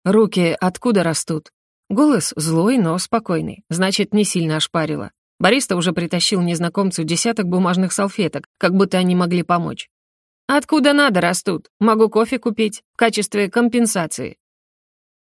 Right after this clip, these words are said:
«Мне достаточно», поморщился облитый. «Исчезните, пожалуйста».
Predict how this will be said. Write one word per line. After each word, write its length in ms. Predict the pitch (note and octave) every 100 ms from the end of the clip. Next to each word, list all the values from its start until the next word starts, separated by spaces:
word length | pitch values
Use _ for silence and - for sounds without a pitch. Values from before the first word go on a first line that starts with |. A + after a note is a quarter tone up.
| _ _
«Мне 380 | F3+ E3 D3+ D3
достаточно», 800 | G3+ - F#3 D#3+ D3+ - D#3 - _ _
поморщился 640 | - G#3 G#3+ - F#3+ - F#3+
облитый. 480 | F3 E3 D#3 - - _ -
«Исчезните, 640 | G#3 F#3+ G#3+ E3+ D#3 -
пожалуйста». 600 | D#3+ E3 D#3+ D3+ - -